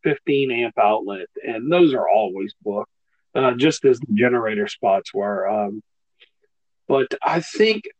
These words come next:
uh, there was, what, about ten or fifteen campsites on each row in the national park?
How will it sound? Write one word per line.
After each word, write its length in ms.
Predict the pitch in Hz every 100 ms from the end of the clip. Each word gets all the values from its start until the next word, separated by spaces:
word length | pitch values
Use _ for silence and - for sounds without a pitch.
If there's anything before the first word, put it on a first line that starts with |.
| -
uh, 320 | 330 339 - -
there 120 | 415
was, 160 | 453 -
what, 160 | 185
about 260 | 151 135 104
ten 200 | - 175
or 80 | 170
fifteen 640 | 185 170 - 170 165 160
campsites 640 | - 165 156 - 165 156 160
on 120 | 151
each 280 | 156 147 -
row 340 | 160 165 175
in 220 | - 160
the 100 | 170
national 440 | 165 165 - 170 170
park? 280 | 160 165